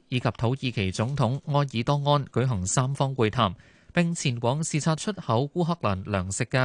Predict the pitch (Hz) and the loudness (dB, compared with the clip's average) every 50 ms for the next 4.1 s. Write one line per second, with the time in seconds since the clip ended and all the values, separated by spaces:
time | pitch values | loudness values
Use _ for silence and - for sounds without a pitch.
0 | 123 - - 123 117 113 113 120 - 160 - - - 120 104 - - 101 90 110 | 0 -2 -2 0 0 0 -2 -2 -4 -6 -4 -2 -2 -2 -2 -2 -2 0 0 0
1 | 147 - - - - - - - - _ - - 113 113 110 110 101 - - - | 0 -4 -8 -16 -20 -20 -20 -20 -16 _ -2 0 2 2 2 2 2 0 -4 -12
2 | - _ _ - 147 135 135 143 - 196 185 190 240 220 - 151 120 127 127 120 | -20 _ _ 0 2 2 2 2 0 -2 -2 0 -2 -2 0 -2 -2 0 0 0
3 | 113 123 123 143 135 131 127 - - 156 156 - - 143 127 - 156 151 156 - | 0 0 2 2 2 2 0 0 -2 -4 -2 0 0 -2 0 0 -2 -2 -2 0
4 | - | -2